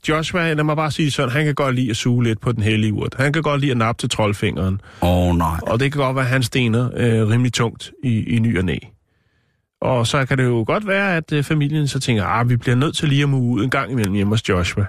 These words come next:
Speaker 1: indtil han ligesom kommer på ret køl." Han er jo kun seksogtyve år. Der er håb forud. Det kan jo godt være, at han strammer op.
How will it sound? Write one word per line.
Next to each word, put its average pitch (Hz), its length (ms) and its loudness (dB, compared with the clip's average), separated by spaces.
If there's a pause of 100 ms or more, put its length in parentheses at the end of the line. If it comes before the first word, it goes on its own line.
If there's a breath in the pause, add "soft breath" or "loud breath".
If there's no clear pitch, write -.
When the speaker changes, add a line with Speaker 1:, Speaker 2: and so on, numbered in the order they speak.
Speaker 1:
indtil - 260 -2
han 101 100 4
ligesom 107 220 2
kommer 98 220 0
på 98 120 0
ret 90 200 -4
køl." - 240 -2
Han 120 120 2
er 143 60 0
jo 151 80 -2
kun 139 200 -2
seksogtyve 120 540 -2
år. 120 260 -6
Der 120 260 2
er 117 40 2
håb 120 220 0
forud. 95 360 -2 (140)
Det 131 120 0
kan 127 120 0
jo 123 80 0
godt 117 180 0
være, 110 100 2
at 110 60 2
han 110 100 2
strammer 98 360 0
op. - 200 -4